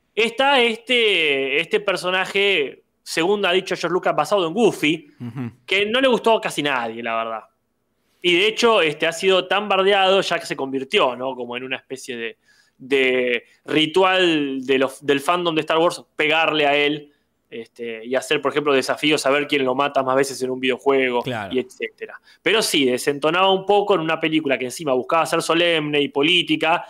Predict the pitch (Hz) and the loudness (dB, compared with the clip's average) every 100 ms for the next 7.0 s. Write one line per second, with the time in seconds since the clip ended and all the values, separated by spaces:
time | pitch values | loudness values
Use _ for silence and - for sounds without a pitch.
0 | - _ _ 131 156 156 135 - 127 131 | -18 _ _ -2 -2 -2 -6 -4 -6 -6
1 | - 135 123 131 127 127 135 135 123 135 | -4 -4 -2 -4 -6 -6 -4 0 2 0
2 | 113 _ 107 _ _ - 139 117 117 104 | -2 _ -20 _ _ -10 -6 -6 -8 -18
3 | 98 - _ 120 110 95 101 - 139 131 | -20 -20 _ -12 -10 -12 -16 -14 -14 -12
4 | 139 147 147 139 131 139 143 139 139 131 | -6 -2 0 0 -2 -6 -6 -4 -2 -2
5 | 147 127 110 110 120 131 127 147 131 117 | -2 -2 -4 -4 -2 -4 -4 -6 -4 -4
6 | - 156 117 113 107 104 98 92 104 107 | -2 -2 -2 -4 -8 -8 -10 -14 -18 -20